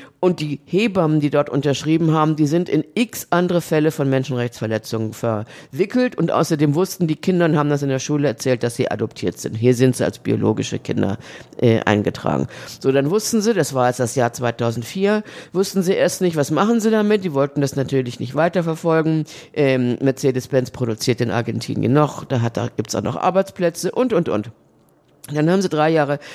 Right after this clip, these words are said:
fast gar nichts gemacht. Dann haben sie einen Prozess gemacht, ähm, wo sie dann auch die Kinder, also inzwischen sind das dreißigjährige Männer, vorgeladen haben. Und die haben gesagt, „Ja, wir wussten ja immer, dass wir adoptiert waren.“ Das ist, äh, und dann haben die Richter gesagt, „Okay,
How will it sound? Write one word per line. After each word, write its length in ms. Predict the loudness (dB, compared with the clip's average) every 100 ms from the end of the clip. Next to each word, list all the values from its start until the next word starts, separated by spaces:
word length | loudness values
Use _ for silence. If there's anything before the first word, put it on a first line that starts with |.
| -8
fast 240 | -2 0
gar 180 | 2 2
nichts 240 | 2 -2 -2
gemacht. 400 | 0 0 0 -8 -8
Dann 160 | 0 2
haben 140 | 4
sie 80 | 2
einen 60 | 0
Prozess 540 | -4 -6 -4 -4 -2
gemacht, 520 | 0 2 0 -2 -10 -20 -20 -10 -2
ähm, 580 | 2 4 4 4 0 -2
wo 240 | 0 2
sie 100 | 2
dann 320 | 2 2 2
auch 140 | 0 -2
die 140 | -4
Kinder, 460 | -2 0 2 2 2
also 160 | 0
inzwischen 440 | -4 -4 -6 -4 -4
sind 180 | -4 -4
das 80 | -2
dreißigjährige 720 | 0 0 -2 -2 -2 -2 -4
Männer, 500 | -4 -2 0 0 -2 -10 -20 -20
vorgeladen 720 | -4 -2 0 0 2 2 2
haben. 260 | 2 2 2
Und 80 | 2
die 100 | 2
haben 120 | 2
gesagt, 220 | 0 0
„Ja, 320 | 0 2 2 0
wir 140 | -2
wussten 340 | -2 -4 -4
ja 140 | 0 2
immer, 180 | 2 0
dass 200 | 0 0
wir 140 | 0
adoptiert 580 | 0 -2 -2 -2 -2 2
waren.“ 220 | 2 2
Das 160 | 0 -4
ist, 160 | -10
äh, 220 | -6 -6 -6 -12 -8
und 160 | -2 0
dann 120 | 2
haben 120 | 2
die 80 | 2
Richter 320 | -2 -2 -2
gesagt, 140 | 0 -4
„Okay, 400 | -2 0 0